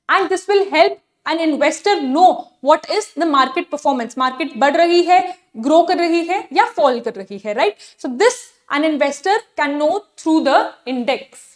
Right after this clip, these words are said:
right? That is the performance of top fifty companies or let's say top thirty companies or any company that is working towards a particular sector only, let's say government companies का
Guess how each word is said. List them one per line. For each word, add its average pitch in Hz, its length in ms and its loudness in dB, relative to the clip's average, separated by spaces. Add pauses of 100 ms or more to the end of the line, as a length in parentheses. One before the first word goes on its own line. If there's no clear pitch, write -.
right? 349 280 -4 (640)
That 285 300 0
is 453 200 0
the 349 140 -4
performance 349 520 2 (120)
of 339 180 4 (240)
top 320 220 6
fifty 320 320 -4
companies 302 340 -4
or 285 140 0
let's 277 200 -4
say 349 140 -2
top 302 180 4 (140)
thirty 277 320 -4
companies 226 460 -6
or 302 160 2
any 359 280 -2
company 339 300 -4
that 320 200 2
is 294 120 -4
working 320 260 -2
towards 285 240 0
a 294 140 -6
particular 277 400 -4 (380)
sector 269 320 0 (200)
only, 220 240 -4
let's 247 180 -8
say 285 120 -4
government 277 340 -2
companies 254 500 -6
का 220 200 -10